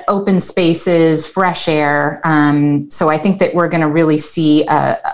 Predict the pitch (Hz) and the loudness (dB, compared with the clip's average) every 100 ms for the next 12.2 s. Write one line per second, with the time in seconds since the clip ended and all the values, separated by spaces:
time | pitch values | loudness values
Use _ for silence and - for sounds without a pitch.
0 | - 160 147 214 196 196 165 151 151 151 | -6 -8 -2 2 2 2 0 2 2 2
1 | 151 143 - 143 - 143 143 - 147 143 | 0 -2 -4 -6 -6 -4 -4 -4 -2 -2
2 | 139 165 170 196 - _ - _ _ _ | 0 0 0 0 -4 _ -20 _ _ _
3 | _ _ 226 226 262 294 370 392 320 302 | _ _ -4 -2 -2 -2 -2 0 0 0
4 | 277 285 262 247 233 226 220 220 220 214 | 0 0 -2 0 0 0 0 0 0 0
5 | 202 185 - - 214 214 202 202 226 214 | -2 -6 -10 -4 0 0 0 -4 -4 -6
6 | 196 196 180 - - 190 180 180 170 165 | -4 -6 -4 -6 -2 -2 -2 -2 0 0
7 | 160 160 165 160 156 151 156 165 156 165 | 0 0 0 0 2 0 -2 -2 0 2
8 | 160 160 143 151 165 151 147 143 - - | 2 0 -2 -2 -2 -2 -2 -4 -4 -6
9 | - 165 180 160 156 - - - 190 - | -6 -4 0 0 -2 -8 -18 -8 -4 -2
10 | - 208 202 - 196 185 240 254 240 226 | -2 0 0 0 -2 2 2 2 2 0
11 | 220 214 202 185 - 180 170 160 151 151 | 0 2 2 -2 -2 0 0 0 0 0
12 | 151 143 | -2 -4